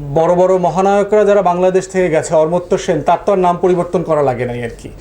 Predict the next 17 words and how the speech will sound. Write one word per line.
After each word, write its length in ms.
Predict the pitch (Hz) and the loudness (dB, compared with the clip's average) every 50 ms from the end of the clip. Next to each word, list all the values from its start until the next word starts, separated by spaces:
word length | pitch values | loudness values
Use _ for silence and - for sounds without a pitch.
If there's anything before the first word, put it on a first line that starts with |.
| - - - | -20 -16 -6
সুচিত্রা 460 | - - 208 220 220 214 - 220 220 | -4 -2 0 0 -2 0 0 0 0
সেনেরও 340 | 220 - 220 220 220 214 214 | 0 2 2 2 4 4 4
নাম 180 | 208 185 180 | 2 0 0
পরিবর্তন 480 | 160 185 180 170 165 175 175 - 185 175 | 0 0 0 0 0 -2 -2 -4 -4 -2
করবার 280 | - 185 160 156 165 151 | 0 0 0 0 0 -2
প্রয়োজন 400 | 151 170 156 151 - 147 143 135 | 0 0 0 2 2 2 0 0
হয় 180 | 123 131 127 | -2 -2 -4
নাই, 240 | 123 123 123 123 127 - - - - - - - - - - - - | -4 -4 -6 -8 -10 -12 -16 -18 -18 -18 -18 -18 -18 -18 -12 -4 0
তারপরে 300 | 160 156 127 156 170 165 | 0 0 2 2 0 2
জ্যোতি 280 | - 185 185 190 226 | 2 2 0 2 2
বসুরও 340 | 214 220 214 - 240 226 226 | 0 0 0 0 0 2 2
নাম 180 | 220 202 190 175 | 2 2 0 0
পরিবর্তন 500 | 196 190 185 175 175 180 - 190 180 175 | 0 0 0 0 -2 -2 -4 -4 -4 -2
করবার 260 | 180 156 143 156 156 | -2 -2 -2 -2 -2
প্রয়োজন 360 | 156 - 151 143 139 139 127 | 0 0 0 0 0 0 -2
হয় 180 | 120 110 123 127 | -4 -6 -8 -8
নাই। 160 | 123 120 - | -8 -10 -12